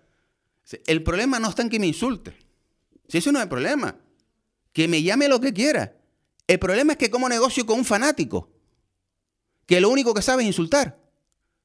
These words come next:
Ese es el problema. El problema no está que me insulte. A mí me da igual que me, que me diga que soy facha, fascista o lo que quiera. Es más, alguno que incluso es, es capaz de decir que los de derecha son,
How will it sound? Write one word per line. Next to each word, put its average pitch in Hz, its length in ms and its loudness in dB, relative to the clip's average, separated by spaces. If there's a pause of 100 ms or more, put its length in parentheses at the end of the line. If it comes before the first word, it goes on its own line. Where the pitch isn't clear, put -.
(240)
Ese 202 200 2
es 240 80 0
el 202 80 -4
problema. 185 500 -2 (560)
El 135 100 2
problema 285 380 2
no 254 120 0
está 233 200 -2
que 196 100 0
me 160 60 0
insulte. 240 400 -2
A 143 40 0
mí 160 120 -2
me 294 100 2
da 196 100 -2
igual 117 320 -2
que 160 80 -8
me, 78 260 -8
que 120 160 -12
me 107 120 -6
diga 165 180 -2
que 139 100 -8
soy 104 140 -10
facha, 160 320 -8
fascista 151 480 -6 (280)
o 113 100 2
lo 127 140 -2
que 104 100 -6
quiera. 165 260 0 (220)
Es 107 140 -2
más, 180 300 -2
alguno 143 460 -2
que 180 160 -4
incluso 165 380 -2
es, 196 60 -8 (260)
es 131 120 -6
capaz 151 280 -2
de 147 100 -2
decir 147 380 -2
que 107 100 -4
los 101 120 -4
de 101 100 -2
derecha 143 320 -2
son, 147 220 -6